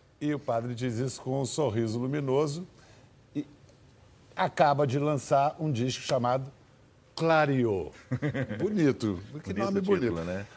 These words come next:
Speaker 1: Mas o que tem de renovação nesse novo disco? O que que você apontaria nas letras, na pegada do, do, do disco?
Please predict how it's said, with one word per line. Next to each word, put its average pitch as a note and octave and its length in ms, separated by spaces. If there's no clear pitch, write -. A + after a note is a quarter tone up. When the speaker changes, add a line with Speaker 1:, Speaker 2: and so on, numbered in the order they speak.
Speaker 1:
Mas D#3+ 200
o F3 40
que A3+ 140
tem A#3 260
de D#3+ 600
renovação C3+ 720
nesse G2+ 240
novo G2 260
disco? D#2+ 380
O - 20
que B2+ 160
que - 60
você B2 240
apontaria F2+ 640
nas D#2 200
letras, G#2 560
na G2 120
pegada A2+ 680
do, F#2+ 260
do, F#2 260
do F2 180
disco? D#2+ 360